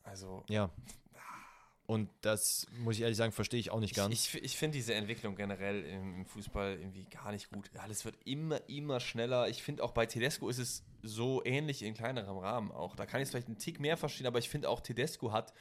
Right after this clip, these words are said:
Speaker 1: nachdem Jesse Marsch den Verein komplett vor die Wand gefahren hat, hat der Leipzig zum D-F-B-Pokalsieg geführt
Speaker 2: Ja.
Speaker 1: und wieder in die Champions League-Qualifikation, wo sie ja auch lange Zeit, lange weit weg von waren. So.
Speaker 2: Ja,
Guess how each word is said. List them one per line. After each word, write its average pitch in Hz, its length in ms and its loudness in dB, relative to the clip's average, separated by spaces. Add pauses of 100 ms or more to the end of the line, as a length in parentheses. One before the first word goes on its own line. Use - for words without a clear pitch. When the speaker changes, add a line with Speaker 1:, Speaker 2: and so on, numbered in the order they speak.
(260)
Speaker 1:
nachdem 127 320 0
Jesse 123 280 4
Marsch 127 340 6
den 120 120 0
Verein 104 240 2
komplett 131 220 2
vor 170 100 6
die 156 140 2
Wand 139 180 6
gefahren 107 320 0
hat, 110 60 0
hat 117 100 -2
der 117 100 6
Leipzig 117 540 2
zum 120 180 -2
D-F-B-Pokalsieg 156 760 2
geführt 156 340 -2
Speaker 2:
Ja. 98 160 8 (200)
Speaker 1:
und 170 340 8
wieder 160 360 10
in 131 140 4
die 123 140 0
Champions 185 320 2
League-Qualifikation, 104 640 2
wo 110 140 6
sie 104 80 2
ja 113 80 6
auch 113 180 2 (120)
lange 165 340 2
Zeit, 131 260 4
lange 135 300 4
weit 123 160 8
weg 127 120 -2
von 98 220 -2
waren. 95 220 2
So. 104 80 0
Speaker 2:
Ja, 98 120 6